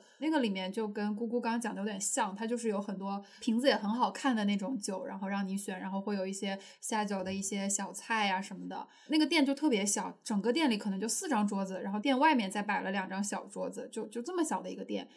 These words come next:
然后我跟几个朋友在那边就喝酒啊、聊天啊什么的。然后我回去之后我就，就发了一个朋友圈嘛，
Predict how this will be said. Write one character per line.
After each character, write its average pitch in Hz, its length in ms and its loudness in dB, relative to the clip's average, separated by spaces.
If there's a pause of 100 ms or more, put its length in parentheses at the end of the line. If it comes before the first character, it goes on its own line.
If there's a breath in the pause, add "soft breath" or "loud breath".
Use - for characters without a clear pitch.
(220 loud breath)
然 202 120 -2
后 214 100 2
我 208 140 0
跟 202 340 0
几 202 140 -6
个 190 80 -4
朋 196 260 -6
友 202 80 0
在 202 160 -2
那 202 80 2
边 196 200 -2
就 196 100 -4
喝 196 240 -6
酒 202 140 -2
啊、 185 160 -2
聊 185 240 -4
天 240 200 -2
啊 226 160 4
什 214 140 -8
么 180 100 -10
的。 185 140 -6
然 190 140 -8
后 202 260 -4 (300 loud breath)
我 208 200 -4
回 202 220 -2
去 302 160 2
之 269 80 4
后 285 240 12
我 208 140 8
就， 196 340 0 (340)
就 220 120 -4
发 208 220 2
了 202 40 0
一 202 40 0
个 208 60 0
朋 208 160 -2
友 202 80 2
圈 190 240 -6
嘛， 190 140 -4